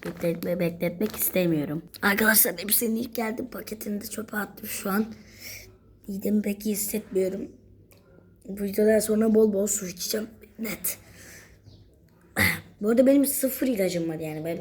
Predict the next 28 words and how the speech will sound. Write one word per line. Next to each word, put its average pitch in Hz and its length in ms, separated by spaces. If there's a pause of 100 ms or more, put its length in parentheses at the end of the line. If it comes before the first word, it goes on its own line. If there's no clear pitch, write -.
(140)
bu 185 140
acıları 185 420
yerken 175 440 (140)
sıfır - 420
ilaç 170 340
kullanıyorum. 160 540
Yemin 175 280
ederim. 156 360 (520)
Yemin 180 200
ederim 185 260
ilaç 185 260
kullanmıyorum 180 480
ben 175 220
bunları - 220
yerken. - 280 (920)
Bu 202 120
arada 285 180
Ali 233 180
Sürücü, 240 400
eğer 202 400
beni 226 180
izliyor, 226 480
eğer 214 400
beni 240 200
izliyorsan 233 600
ben 196 160
seni 220 300
tutuyorum. 180 500